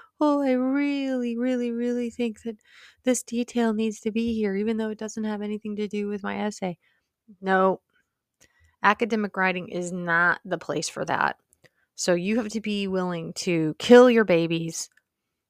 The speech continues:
to get rid of the things that you know, for one reason or another, don't belong in the essay.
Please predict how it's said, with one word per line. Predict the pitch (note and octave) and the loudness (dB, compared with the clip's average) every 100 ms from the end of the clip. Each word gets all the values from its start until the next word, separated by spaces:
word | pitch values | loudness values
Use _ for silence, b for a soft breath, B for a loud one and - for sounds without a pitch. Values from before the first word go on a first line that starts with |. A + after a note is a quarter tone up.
| _ _ _ - | _ _ _ -6
to | G#3 F#3+ F3+ _ _ _ _ - - _ - | -2 -2 -4 _ _ _ _ -20 -20 _ -6
get | F3+ B3 - | 8 8 8
rid | G#3 G#3+ | 4 4
of | G3+ F3+ | 2 0
the | F3+ | -4
things | F#3 F3+ F3 F3 | -8 -8 -8 -8
that | E3 E3+ - - _ _ - | -4 -4 -6 -20 _ _ -8
you | G3 | -8
know, | F3 | -8
for | - F#3 | -4 -2
one | G3 G#3+ | 0 0
reason | A3+ A3 A3 G#3 | 2 2 2 0
or | F#3+ F3+ | 0 0
another, | F3 F3+ F3+ E3 D#3+ | 0 0 2 2 2
don't | D#3+ F3 F3 | 2 2 2
belong | E3+ E3 D#3+ E3 | 2 4 4 0
in | F3+ | -4
the | F3 | -4
essay. | E3 E3 - E3 E3+ F#3+ | -4 -4 -2 -2 -2 -6